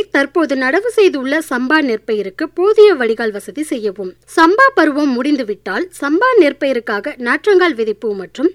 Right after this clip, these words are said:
நேரடி விதைப்பு செய்வதை நிறுத்தவும். சோளம் விதைப்பு. மழையினை பயன்படுத்தி வடகிழக்கு பருவமழை காலத்தில் பயிர் செய்ய உள்ள பயிர்களான சோளம், கம்பு,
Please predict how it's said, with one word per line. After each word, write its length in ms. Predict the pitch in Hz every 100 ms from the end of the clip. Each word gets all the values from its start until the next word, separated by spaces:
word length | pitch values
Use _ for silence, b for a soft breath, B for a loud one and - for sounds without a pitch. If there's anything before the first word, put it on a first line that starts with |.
| -
நேரடி 500 | 233 277 427 453 392
விதைப்பு 380 | 269 247 226 233
செய்வதை 300 | 214 196 220 359
நிறுத்தவும். 580 | 254 214 214 185 208 - _
சோளம் 480 | - 294 262 233 - -
விதைப்பு. 380 | 220 233 214 185 - _
மழையினை 520 | 254 294 508 587 523 392
பயன்படுத்தி 560 | 277 262 247 240 311 320
வடகிழக்கு 580 | 226 247 349 427 427 381
பருவமழை 540 | 294 262 269 247 220
காலத்தில் 540 | 208 196 190 - 254 311 _
பயிர் 300 | 302 370 440
செய்ய 240 | 403 294 269
உள்ள 340 | 202 196 277 -
பயிர்களான 580 | 262 269 240 214 196 262
சோளம், 500 | - 277 233 214 285 _
கம்பு, 380 | - 277 233 240